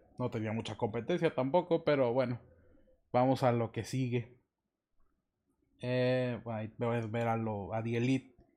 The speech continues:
campeón por unas horas. O bueno, no sé cuándo es oficialmente su caída, pero por unas horas fueron campeones.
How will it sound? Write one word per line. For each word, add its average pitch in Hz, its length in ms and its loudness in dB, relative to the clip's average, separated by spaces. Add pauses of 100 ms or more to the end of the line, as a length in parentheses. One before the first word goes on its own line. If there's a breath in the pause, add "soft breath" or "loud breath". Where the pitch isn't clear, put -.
(100)
campeón 127 440 2
por 120 380 2
unas 139 360 2
horas. 151 380 4 (680)
O 127 220 4
bueno, 165 420 4 (260)
no 120 120 -2
sé 135 120 0
cuándo 139 560 4
es 120 120 0
oficialmente 135 720 4
su 123 240 -6
caída, 180 420 6
pero 131 300 2 (500)
por 214 140 10
unas 202 200 10
horas 165 200 12
fueron 147 200 6
campeones. 113 480 -2